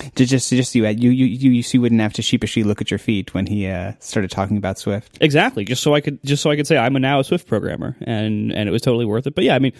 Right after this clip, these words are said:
Speaker 2: so, so I, I started with it that day, and, and I've since written a little bit more, uh, of Overcast three point oh, using it not, not a ton. Uh, I'm really very, very shallowly dipping my toe in the water so far.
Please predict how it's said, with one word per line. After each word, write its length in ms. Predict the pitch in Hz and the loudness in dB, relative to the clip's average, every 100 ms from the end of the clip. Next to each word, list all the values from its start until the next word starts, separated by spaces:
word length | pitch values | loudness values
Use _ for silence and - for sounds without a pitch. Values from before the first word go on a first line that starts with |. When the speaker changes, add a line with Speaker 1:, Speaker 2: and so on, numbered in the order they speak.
| - - | -14 -4
Speaker 2:
so, 180 | - | -2
so 160 | 147 156 | 2 4
I, 160 | 147 147 | 4 2
I 40 | |
started 200 | 147 175 | 0 0
with 140 | 165 | 0
it 80 | 143 | 0
that 180 | 135 131 | 0 2
day, 300 | 127 127 123 | 2 2 2
and, 120 | 113 | 0
and 140 | - 117 | 0 0
I've 180 | 113 | 0
since 220 | - 127 127 | 0 -2 0
written 160 | - | 0
a 40 | 120 | 0
little 120 | 117 | 0
bit 120 | 110 | 0
more, 280 | 113 117 117 | 2 2 2
uh, 280 | 107 104 107 | 0 0 0
of 160 | 110 110 | 0 2
Overcast 400 | 107 117 113 - | 0 0 -2 -2
three 140 | 110 | -2
point 180 | 113 104 | -2 -2
oh, 140 | 101 | -2
using 340 | 101 104 104 101 | -2 -2 -2 -2
it 140 | - | -2
not, 360 | 160 185 - - | 0 -2 -2 0
not 160 | 269 | 0
a 40 | - | 0
ton. 600 | - - 165 156 170 170 _ _ _ - | -6 -4 0 0 -2 -4 _ _ _ -2
Uh, 60 | |
I'm 320 | 113 98 123 | 0 2 2
really 200 | 135 143 | 4 2
very, 520 | 123 120 120 139 135 127 | 0 -4 0 2 4 2
very 400 | 113 117 113 113 | 2 0 0 -2
shallowly 720 | - - 131 117 120 117 120 | -6 -4 -2 0 0 0 -2
dipping 260 | 131 139 | -2 -2
my 80 | 127 | -2
toe 220 | - 127 | 0 -2
in 80 | 123 | 0
the 60 | 123 | -2
water 260 | 123 131 | -2 -4
so 240 | - 127 127 | -4 -4 -2
far. 360 | 123 131 139 | -2 -2 -2